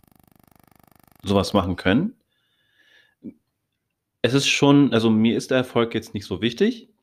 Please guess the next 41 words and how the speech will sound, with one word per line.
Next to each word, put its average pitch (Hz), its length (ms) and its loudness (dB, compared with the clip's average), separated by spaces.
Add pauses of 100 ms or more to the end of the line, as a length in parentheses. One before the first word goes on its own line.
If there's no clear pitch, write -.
(200)
sage 143 220 -2
ich 139 100 -4
jetzt 143 200 -6
mal. 135 180 0
Hauptsache 123 440 -2
ist - 420 -6
für 104 80 -4
mich, 113 340 0
dass - 160 -8
die 98 100 -8
Menschen, 95 720 -2
ähm, 90 480 -2 (1200)
ja, 139 180 2
dass 101 300 -8
sie 107 100 0
uns 101 240 -2
halt 104 140 -4
gerne 113 340 4
hören 92 300 0
und 85 200 -6
uns 90 180 -6
auch 87 320 -4
irgendwie 95 500 -6
indirekt, 92 600 -4
Anführungsstrich, 92 720 -6
auch 87 140 -2
feiern 95 340 0
dafür, 85 440 -6 (500)
dass 101 180 -2
wir 101 80 -4
so 95 140 -2
sind, 92 220 -4
wie 87 100 -8
wir 90 80 -2
sind. - 340 -4 (380)
Weil 113 160 4
ich 113 100 -2
finde, 127 420 2
ähm, 107 400 -2 (1200)
wir 110 220 -2
sind 117 400 2